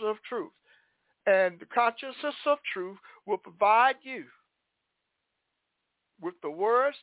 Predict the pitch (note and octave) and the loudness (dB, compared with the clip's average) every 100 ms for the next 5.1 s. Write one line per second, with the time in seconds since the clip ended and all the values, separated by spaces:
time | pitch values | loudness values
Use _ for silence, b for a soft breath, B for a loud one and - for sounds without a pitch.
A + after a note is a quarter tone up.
0 | F3+ E3 E3 G#3 C#4 D4+ - - _ _ | -16 -12 -6 -2 -2 -4 -16 -20 _ _
1 | _ _ _ _ - E3+ A3+ A3+ A3+ G3+ | _ _ _ _ -12 -4 -2 -2 -8 -2
2 | B3+ A3+ A3+ A3 G#3 F#3 B2+ _ _ _ | 0 0 -4 -2 2 2 -2 _ _ _
3 | _ _ _ _ _ _ _ _ _ _ | _ _ _ _ _ _ _ _ _ _
4 | _ _ _ - G#3+ G3+ G#3 A3 A3 A3+ | _ _ _ -8 -6 -4 -6 -6 -4 -2
5 | A#3+ | -2